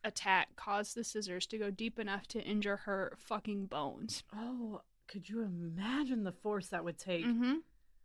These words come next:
Speaker 2: Bones are
Speaker 1: Into
Speaker 2: not
Speaker 1: your fucking bones, dude.
Speaker 2: Yeah, that's not something that's easy to do. Oh
Speaker 1: Mm-hmm.
Speaker 2: my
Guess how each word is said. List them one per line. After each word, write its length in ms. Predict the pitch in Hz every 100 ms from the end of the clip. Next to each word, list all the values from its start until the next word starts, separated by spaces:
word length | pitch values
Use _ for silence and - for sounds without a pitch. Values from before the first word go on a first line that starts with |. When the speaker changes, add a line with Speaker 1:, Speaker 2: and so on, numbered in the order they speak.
| - - - -
Speaker 2:
Bones 280 | 202 302 180
are 60 |
Speaker 1:
Into 240 | 269 277 -
Speaker 2:
not 140 | 349
Speaker 1:
your 80 | 339
fucking 480 | - 254 - 247 208
bones, 480 | 185 214 190 190 -
dude. 140 | 214
Speaker 2:
Yeah, 300 | 202 156 - - _ 175
that's 420 | 202 226 - - - - 151
not 260 | 180 233
something 340 | - 233 226 214
that's 160 | 196
easy 440 | 220 247 185 165 175
to 80 | 190
do. 340 | 160 156 156 147 - -
Oh 40 | 226
Speaker 1:
Mm-hmm. 100 |
Speaker 2:
my 60 | 190